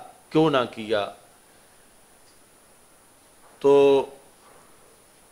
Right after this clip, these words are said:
उसका ये जवाब है कि यानी किरदार अदा करने में इस,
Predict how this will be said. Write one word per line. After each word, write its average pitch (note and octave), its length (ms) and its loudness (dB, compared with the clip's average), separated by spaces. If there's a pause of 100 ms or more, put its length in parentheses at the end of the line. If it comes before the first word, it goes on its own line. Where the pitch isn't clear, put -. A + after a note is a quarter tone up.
उसका F#3+ 420 6
ये E3 220 -2
जवाब C#3+ 440 2
है D#3+ 200 2
कि E3+ 340 -4
यानी D#3 200 -2 (120)
किरदार D3 520 6
अदा D#3 360 4
करने D3+ 360 -2
में D3+ 160 -10
इस, - 340 -12